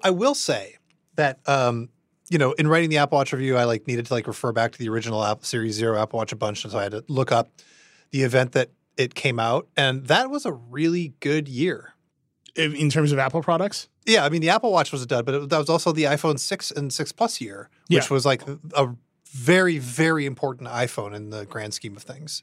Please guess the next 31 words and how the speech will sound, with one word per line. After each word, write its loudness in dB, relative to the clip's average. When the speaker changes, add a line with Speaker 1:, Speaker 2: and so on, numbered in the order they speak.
Speaker 2:
Yeah, 4
and -2
it 0
was 0
the 2
Apple -2
Pay -2
year. 0
Speaker 1:
Yep. -4
Speaker 2:
Yeah, 4
I -4
mean, 2
look, 4
they, 2
they're 4
good. 2
Their 4
products 2
are 2
good. 2
They're 2
a 4
successful 2
company 2
for 0
a 0
reason. 0
I 4
just -4
think 0
that 2